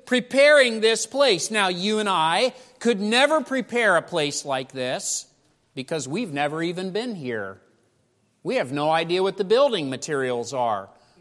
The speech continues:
We have no idea how the permits are issued or, well, I don't think that'll be a problem. But the point is, you and I couldn't prepare this place.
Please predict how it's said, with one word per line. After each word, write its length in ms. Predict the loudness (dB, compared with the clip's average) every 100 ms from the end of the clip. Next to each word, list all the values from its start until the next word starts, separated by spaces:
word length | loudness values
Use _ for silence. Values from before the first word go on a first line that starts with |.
| -10
We 120 | 2 4
have 160 | 4
no 220 | 6 6
idea 480 | 8 6 6 4 6
how 180 | 6 4
the 160 | 4 -2 -4 -4
permits 560 | 2 2 2 0 -2 -6
are 140 | -4
issued 640 | 0 0 0 -2 -2 -2
or, 260 | -2 -4 -6 -16 _ _ -10
well, 240 | -8 -8 -14 _ _ _ _ _ _ _ _ _ _ -6
I 80 |
don't 180 | -6 -6
think 180 | -10 -6
that'll 180 | -6 -6
be 100 | -10
a 60 |
problem. 460 | -10 -10 -10 -12 -20 _ _ _ _ _ _ _ _ _ _ _ _ _ _ -6
But 140 | -4
the 60 | -4
point 340 | 0 2 2
is, 380 | 4 2 0 -2
you 140 | -2 0
and 100 | 2
I 160 | 2
couldn't 320 | 0 -4 -6
prepare 440 | -8 -10 -6 -4 -4
this 220 | -6 -10
place. 680 | -8 -6 -6 -10 -14 -16